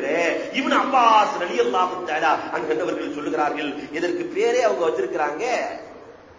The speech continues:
ஆயத்துன் நாஅம், பிரம்மாண்டமான வசனம்.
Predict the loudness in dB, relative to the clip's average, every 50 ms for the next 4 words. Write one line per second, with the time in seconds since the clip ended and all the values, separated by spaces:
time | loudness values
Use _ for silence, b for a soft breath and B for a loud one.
0 | -12 -6 -6 -4 -4 -4 -4 -4 -6 -6 -4 -4 -2 -2 -2 -2 -4 -6 -4 -6
1 | -8 -8 -8 -10 -14 -16 -18 -20 -20 -20 -20 -20 -20 -20 -20 -20 -20 -20 -20 -20
2 | -14 -8 -4 -2 4 8 8 8 8 8 8 8 10 10 10 10 10 10 8 8
3 | 6 4 6 6 4 4